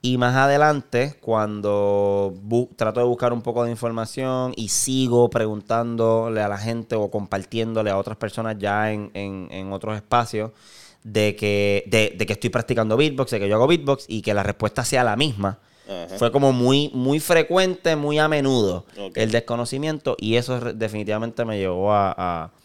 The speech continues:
Speaker 1: a investigar para seguir conociendo yo y saber si habían artistas bona fides del beatbox en Puerto Rico. Personas que estuvieran presentando, que se presentaran en festivales, que hicieran entrevistas y, y to-, todo ese tipo de cosas.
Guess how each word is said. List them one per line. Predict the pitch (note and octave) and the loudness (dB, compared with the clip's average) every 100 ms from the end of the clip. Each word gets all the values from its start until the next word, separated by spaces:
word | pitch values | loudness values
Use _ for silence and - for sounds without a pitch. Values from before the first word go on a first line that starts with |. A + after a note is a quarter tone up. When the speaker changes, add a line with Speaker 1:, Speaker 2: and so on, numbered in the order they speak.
| _ | _
Speaker 1:
a | - | -4
investigar | G#2 G2 - G#2 G#2 A#2+ | -2 -2 -4 0 0 2
para | C3 B2 | 0 -2
seguir | A#2+ A2 | -2 -6
conociendo | G#2+ A#2+ A#2+ B2+ A#2+ | -6 -6 -6 -6 -4
yo | A#2+ C#3 F3 - | -2 -2 -2 -4
y | A#2+ | -6
saber | - G#2 B2 | -4 -2 -2
si | - B2 | -4 -4
habían | G2 A2 C#3 C3+ | -2 -2 -2 -2
artistas | G2 - B2 - C#3 C#3+ | -4 -6 -12 -8 -8 -6
bona | B2 A2 G2 F#2 | -4 -4 -4 -10
fides | B2 B2+ C#3 C3 | -8 -6 -6 -6
del | G#2+ F#2+ | -8 -6
beatbox | B2 C#3 F#3 C3+ - | -6 -8 -8 -10 -8
en | B2 C3+ | -6 -6
Puerto | C3 F#2+ - F2 | -8 -10 -10 -10
Rico. | F2+ D#2+ - - - - _ | -10 -10 -14 -16 -20 -20 _
Personas | - F#2+ F#2+ | -10 -8 -6
que | |
estuvieran | - G2 F#2 F2 | -4 0 0 -2
presentando, | F#2 E2+ E2 - G#2+ G#2 G#2 G2 F#2+ F#2 - _ - | -6 -10 -12 -8 -6 -6 -6 -4 -2 -4 -8 _ -14
que | F2 | -10
se | E2+ | -8
presentaran | E2+ E2 E2 F2 | -8 -10 -6 -4
en | F2+ | -4
festivales, | F2 F#2+ F2 F2 G#2 G2+ F#2+ F#2 F2+ F2+ | -6 -10 -8 -4 -2 -2 -2 -4 -6 -8
que | E2 | -12
hicieran | - D2+ | -14 -12
entrevistas | D#2+ D#2+ G2 G2 - E2+ | -10 -6 -6 -6 -8 -10
y, | D#2+ - | -12 -14
y | |
to-, | - D2 | -16 -16
todo | - D2+ | -12 -12
ese | D#2+ | -12
tipo | D#2 F2 | -8 -6
de | |
cosas. | D2 C#2+ - | -6 -8 -12